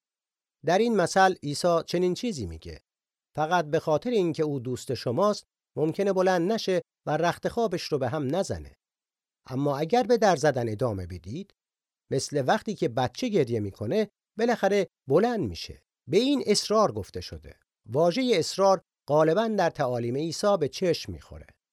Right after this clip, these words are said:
او گفته ما باید در خواستن اصرار کنیم، در جستن اصرار کنیم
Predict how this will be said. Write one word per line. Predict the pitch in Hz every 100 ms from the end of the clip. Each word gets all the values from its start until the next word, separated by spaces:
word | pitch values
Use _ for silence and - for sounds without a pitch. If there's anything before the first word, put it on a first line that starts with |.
| _ _ _ _ _ -
او | 190 190
گفته | 180 - 220 240 233 _ _
ما | 123 226
باید | 214 185 214 208
در | 165
خواستن | 147 - 139 120 - 190
اصرار | 180 - - 214 196
کنیم، | - 90 76 - _ _ -
در | 135 147
جستن | 113 156 - - 202
اصرار | 196 160 - 208 214
کنیم | - 151 131